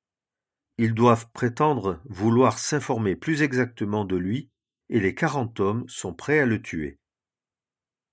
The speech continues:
Une fois encore, la main de Dieu les contrecarre dans leurs desseins. Comme toujours dans les Écritures,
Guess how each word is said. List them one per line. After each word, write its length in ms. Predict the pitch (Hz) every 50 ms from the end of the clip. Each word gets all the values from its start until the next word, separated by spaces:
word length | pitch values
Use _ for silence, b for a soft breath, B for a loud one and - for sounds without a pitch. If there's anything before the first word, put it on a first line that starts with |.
| _ _ _ _ _ _ _ -
Une 140 | 117 107 104
fois 240 | - - 131 131
encore, 580 | 131 117 110 - - 104 101 107 110 113 - _ _ _ _ _ _ -
la 200 | 101 101 104 104
main 180 | 107 123 143
de 120 | 139 123 117
Dieu 220 | 113 104 123 139
les 160 | 117 95 87
contrecarre 680 | - - 143 135 - 120 110 113 - 127 135 139 131
dans 120 | 110 104 98
leurs 240 | 92 85 76 - 95
desseins. 460 | 92 98 95 - - - 80 73 - _ _ _ _ _ _ _ _ _ _ _ _ _ _ _ _ _ _ _ _ _
Comme 200 | - 127 123 117
toujours 360 | 113 131 120 107 135 156 147
dans 120 | 120 110 104
les 160 | 98 90 95
Écritures, 600 | 95 - - 104 85 - 135 139 139 - -